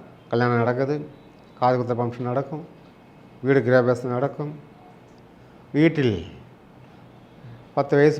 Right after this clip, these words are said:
பெண் பிள்ளைகள் இருந்தால் அவர்கள் ஏஜ் அட்டெண்ட் பண்ணுவார்கள்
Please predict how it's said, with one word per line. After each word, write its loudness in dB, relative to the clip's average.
பெண் 2
பிள்ளைகள் 4
இருந்தால் 4
அவர்கள் 2
ஏஜ் 2
அட்டெண்ட் -2
பண்ணுவார்கள் -2